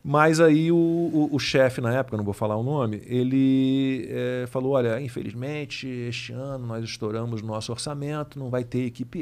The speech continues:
extra, a gente vai ter que se virar dessa maneira." Eu falei, "Mas como é que a gente estourou o orçamento? Não é possível." E aí comecei a ouvir, era uma equipe de doze pessoas, comecei, comecei a ouvir relatos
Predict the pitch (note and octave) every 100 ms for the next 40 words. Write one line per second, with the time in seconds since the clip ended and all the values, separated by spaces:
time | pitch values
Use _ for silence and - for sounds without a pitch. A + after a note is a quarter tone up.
0 | A#2+ A#2+ - A#2+ A2 G#2 A#2+ A#2+ A#2+ -
1 | A#2 A2+ A2 A#2+ C3 A2+ A2 A#2 A#2+ C#3+
2 | D#3+ F3+ F#3+ D3 D3 - - A#2+ A#2 B2
3 | B2 A#2+ - - - - _ _ - -
4 | _ _ - - A3 - - C#3+ C#3+ G2
5 | F#2 - _ _ _ - D#3 D#3 F3 F3
6 | F3 - E3 E3 A#2+ A#2+ B2 A#2+ A#2+ A#2+
7 | A#2 A2 F#2+ B2 D3+ C3 A#2+ G#2+ - C3
8 | A#2+ C#3+ C#3 - - A#2+ C#3 - D3+ D3+
9 | D#3 C3+ C3 C#3+ D#3 C3 B2 D#3 - -
10 | - -